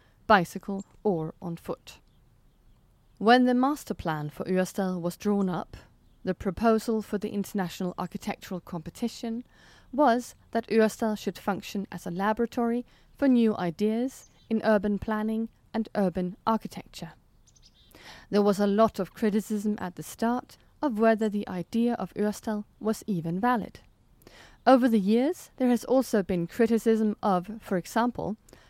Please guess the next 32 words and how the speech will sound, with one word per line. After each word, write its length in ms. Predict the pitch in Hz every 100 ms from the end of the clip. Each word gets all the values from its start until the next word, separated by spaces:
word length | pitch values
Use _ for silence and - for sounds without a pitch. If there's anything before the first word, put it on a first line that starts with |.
| -
a 80 | 233
lack 360 | 247 262 -
of 160 | 226 -
urban 360 | - 208 202 180
life, 500 | 165 165 262 - _ _ -
a 60 |
lack 300 | 202 202 -
of 100 | 175
shops, 580 | - - 240 - - - _ _ _
windy 300 | 226 262 262
streets 420 | 262 - 247 -
and 140 | 190 165
roads, 480 | 175 233 - - - - - _ -
and 180 | 330 -
too 340 | - 285 277
high 340 | 214 220 208 214
and 140 | 208
dense 320 | 202 175 170
construction 720 | - 185 - 233 - - 170 160 - _ -
that 160 | 180
does 220 | - 170 -
not 380 | 226 - - -
interact 500 | 214 - 190 - -
well 380 | 190 226 233 247 _ _ -
with 200 | 277 247
the 100 | -
urban 320 | 185 165 160
space. 540 | - 208 160 - - - - _ _ _
On 180 | 269 277
the 100 | 196
other 180 | 160 160
hand, 480 | 190 208 220 214